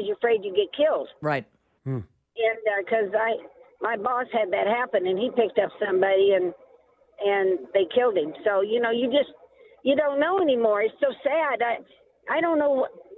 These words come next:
Speaker 1: everything is just getting so out of killed. I just don't know what everybody's gonna do.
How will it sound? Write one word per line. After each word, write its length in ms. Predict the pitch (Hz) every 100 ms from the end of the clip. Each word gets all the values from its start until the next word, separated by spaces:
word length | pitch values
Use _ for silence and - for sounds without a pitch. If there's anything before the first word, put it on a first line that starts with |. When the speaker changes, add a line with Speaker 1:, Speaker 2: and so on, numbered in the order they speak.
| 247 - - -
Speaker 1:
everything 400 | 339 370 349 339
is 100 | 269 -
just 220 | 320 -
getting 260 | 294 269 240 -
so 220 | 294 294
out 220 | - 262
of 140 | 262 208 - -
killed. 240 | 269 185 -
I 140 | 220
just 220 | 247 240
don't 200 | 262 254
know 120 | 220 226
what 180 | 233 226
everybody's 360 | 220 220 214 226
gonna 220 | 220 202
do. 240 | 220 185